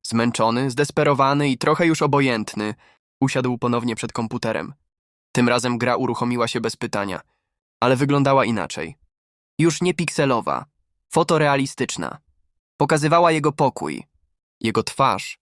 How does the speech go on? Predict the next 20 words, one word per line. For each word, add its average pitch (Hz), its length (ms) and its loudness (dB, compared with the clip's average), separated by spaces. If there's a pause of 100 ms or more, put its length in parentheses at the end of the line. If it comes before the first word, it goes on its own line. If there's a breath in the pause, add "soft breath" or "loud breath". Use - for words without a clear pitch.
(260)
w - 40 -20
czasie 113 240 -2
rzeczywistym, 110 640 -4
jakby 110 300 -2
gra 117 280 0
patrzyła 117 460 -2
przez 104 220 -6
jego 107 260 -2
oczy. - 380 -6 (880)
Nowy 139 220 2
cel 143 220 0
w 117 40 -2
rogu 127 240 2
ekranu. 117 420 0 (640)
Znajdź 147 340 2
gracza, 156 360 0
który 120 240 -2
ostatnio 127 420 0
przerwał 123 380 2
rozgrywkę. 123 580 -4